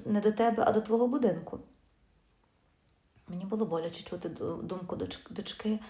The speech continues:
Подзвонила в Італію. «Мамо», — зітхнув він, «ти повернулася і вже думаєш про заміжжя?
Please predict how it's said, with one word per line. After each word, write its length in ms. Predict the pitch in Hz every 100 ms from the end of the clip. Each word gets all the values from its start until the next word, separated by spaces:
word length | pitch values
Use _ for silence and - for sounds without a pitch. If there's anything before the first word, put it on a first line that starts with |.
| - - -
Подзвонила 460 | 185 175 202 202
в 40 | 175
Італію. 500 | 180 226 233 196 196 - - - _ -
«Мамо», — 400 | 202 220 175 -
зітхнув 460 | 175 185 - 190 175
він, 240 | 180 180 - - - - _ -
«ти 440 | 202 196 190 220 - _ _ -
повернулася 800 | 196 190 190 214 254 - - 202
і 260 | - 196
вже 160 | 185 202
думаєш 280 | 208 220 220
про 160 | 220
заміжжя? 580 | 202 214 226 285 240 220